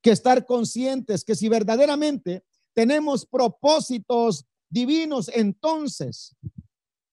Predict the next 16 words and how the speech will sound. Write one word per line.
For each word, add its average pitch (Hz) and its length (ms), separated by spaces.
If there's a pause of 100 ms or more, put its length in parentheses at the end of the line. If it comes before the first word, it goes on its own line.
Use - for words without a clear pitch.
(180)
vamos 269 420
a 240 100
enfrentar, 226 920 (280)
vamos 269 540
a 226 200
pasar 214 680 (240)
por 226 180
una 277 220
serie 285 360
de 254 140
circunstancias, 208 1000
por 254 160
una 285 180
serie 269 580 (200)
de 247 200
procesos. - 960